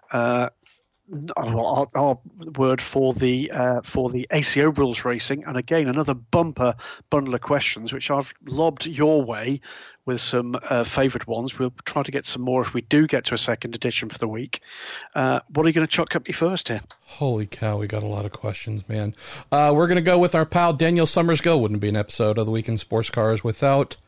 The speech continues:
Speaker 2: Daniel. Says, "Do you think the very strong inter-Europol competition W E C lineup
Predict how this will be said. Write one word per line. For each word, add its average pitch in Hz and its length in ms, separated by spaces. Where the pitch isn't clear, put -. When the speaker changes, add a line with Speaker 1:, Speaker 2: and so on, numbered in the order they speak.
Speaker 2:
Daniel. 139 600
Says, 139 260
"Do 147 200
you 190 200
think 165 300
the 113 100
very 156 220
strong 143 480
inter-Europol 196 920
competition 180 760
W 180 400
E 180 100
C 185 160
lineup 139 460